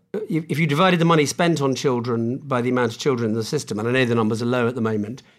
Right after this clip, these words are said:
it's probably nearer to two hundred thousand pounds a, a, a place spent on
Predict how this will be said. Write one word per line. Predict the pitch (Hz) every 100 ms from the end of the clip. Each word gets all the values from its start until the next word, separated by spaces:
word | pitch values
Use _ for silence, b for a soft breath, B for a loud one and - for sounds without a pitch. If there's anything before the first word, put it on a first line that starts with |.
| b
it's | 117
probably | 160 131 127
nearer | 127 120
to | 113
two | - 131
hundred | 113 113
thousand | 131 110 107 107
pounds | 110 107
a, | 107 - -
a, | 120
a | 120
place | 131 113 110
spent | - 113 107
on | 117 110